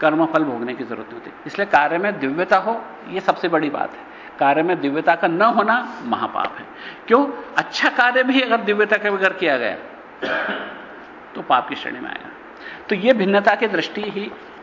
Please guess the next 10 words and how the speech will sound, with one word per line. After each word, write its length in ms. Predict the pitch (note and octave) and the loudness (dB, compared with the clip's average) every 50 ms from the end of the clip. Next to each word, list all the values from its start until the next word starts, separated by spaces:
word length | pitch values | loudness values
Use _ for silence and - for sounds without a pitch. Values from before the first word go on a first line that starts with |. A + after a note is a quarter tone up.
| - - - - | -20 -16 -8 0
बंधन 360 | C3 B2+ B2 B2+ B2+ A#2+ A2 | 2 2 2 2 0 -4 -4
है। 120 | G#2 G#2 - - - - - - - - - - - - - - - - - - - - - | -6 -8 -12 -16 -16 -18 -16 -16 -16 -16 -16 -16 -16 -18 -18 -20 -20 -20 -20 -20 -16 -8 -4
तीसरा 260 | G3+ G#3 G#3+ A#3+ A#3+ | -2 2 4 4 4
हमने 140 | A#3 A3+ A3+ | 4 4 2
पढ़ा 160 | A3 G#3+ G#3 | 2 2 2
था 480 | G#3 A3+ A#3 A#3+ B3 - - - - - - - - D#3+ - - - - - - - - - - - - - - - - - - - - - - - - - - - - - - - - - - - - - - - - - - - - | 2 2 2 2 0 -4 -6 -10 -14 -14 -16 -14 -10 -10 -10 -10 -10 -14 -20 -20 -20 -20 -20 -20 -20 -20 -20 -20 -20 -20 -20 -20 -20 -20 -20 -20 -20 -20 -20 -20 -20 -20 -20 -20 -20 -20 -20 -20 -20 -20 -20 -20 -20 -20 -20 -16 -2 0
चैतन्य 340 | G3 F3 F3+ G#3+ A3+ A#3 | 0 2 2 2 4 4
महात्मा 420 | A3 G#3+ G3+ F#3+ - G3+ G3+ G3+ G3 | 4 4 2 0 0 0 2 2 2
ज्ञानम 380 | G3 E3 D#3 E3+ F#3+ G3+ G#3 | 2 2 2 2 2 0 2
बंध, 380 | F#3+ F3+ F3+ F3 F3+ G#3+ A3 - | 2 2 2 2 0 -2 -2 -6